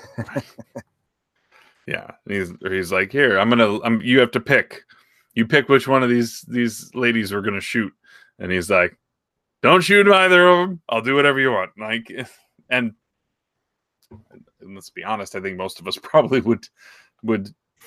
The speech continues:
Speaker 2: answer something similar, but, uh, it's just, yeah.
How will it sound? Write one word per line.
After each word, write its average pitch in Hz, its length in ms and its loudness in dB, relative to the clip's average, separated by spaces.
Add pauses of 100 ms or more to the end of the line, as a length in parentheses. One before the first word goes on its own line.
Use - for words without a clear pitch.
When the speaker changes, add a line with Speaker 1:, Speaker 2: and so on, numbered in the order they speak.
(160)
Speaker 2:
answer 120 320 -2
something 113 340 -4
similar, 113 460 -2
but, 101 340 -2
uh, 101 320 2
it's 107 180 -8
just, - 200 -12 (240)
yeah. 78 220 -10